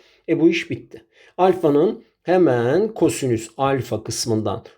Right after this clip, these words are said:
komşusunda kaç var arkadaş? Dört var. Hipotenüste kaç var? Altı var. Hadi geçmiş olsun. Demek ki aradığın cevap iki bölü üç olmalı dedin mi bu işi bitirirsin. Devam. Ne diyor? A B C üçgeninde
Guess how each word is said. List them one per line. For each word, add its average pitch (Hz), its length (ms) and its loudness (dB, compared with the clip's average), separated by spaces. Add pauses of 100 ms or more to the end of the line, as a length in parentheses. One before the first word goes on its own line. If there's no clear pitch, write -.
komşusunda 151 600 4
kaç 208 220 -2
var 190 120 0
arkadaş? 190 640 -2
Dört 127 300 0
var. 92 220 -10
Hipotenüste 180 580 0
kaç 196 280 -2
var? 311 140 0
Altı 131 400 -2
var. 104 160 -8
Hadi 202 220 -2
geçmiş 143 380 0
olsun. 113 340 -2
Demek 117 300 -2
ki 233 200 -2 (380)
aradığın 139 380 2
cevap - 440 -4 (220)
iki - 260 -4
bölü 101 260 2
üç 320 460 -2
olmalı 104 460 -4
dedin 110 300 0
mi 196 200 4 (320)
bu 147 120 0
işi - 220 -4
bitirirsin. - 560 -10 (2000)
Devam. 117 300 4 (260)
Ne 339 160 2
diyor? 190 200 6
A 214 140 4
B 214 120 4
C 185 140 0
üçgeninde 202 840 -2